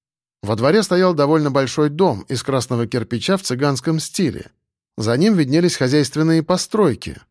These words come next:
тоже кирпичные. Дом был наполовину белым из-за выступившей соли. Выглядело всё некрасиво, безвкусно, и от этого казалось ещё более угрожающим. Было ясно, здесь простирается безжалостный мир,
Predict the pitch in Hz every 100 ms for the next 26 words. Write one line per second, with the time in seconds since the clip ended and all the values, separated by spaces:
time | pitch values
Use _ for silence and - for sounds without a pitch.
0 | _ - 180 110 - 143 170 - - 71
1 | - _ _ _ _ _ _ - 120 202
2 | 170 180 165 151 156 156 165 170 170 185
3 | 110 101 127 113 147 151 - 98 117 143
4 | 139 175 107 - _ _ _ _ - 101
5 | 185 170 147 143 - 135 131 127 117 101
6 | 160 190 185 - 110 120 101 - 165 175
7 | 180 180 - _ _ _ - 131 127 208
8 | 202 190 180 170 175 165 123 120 - 156
9 | 160 123 147 143 - 147 139 151 180 156
10 | 87 - - - _ _ _ _ _ -
11 | 101 151 131 127 196 - - 67 - _
12 | _ - 95 87 208 - 175 - 135 127
13 | 156 143 120 127 104 139 135 110 110 104
14 | 98 180 180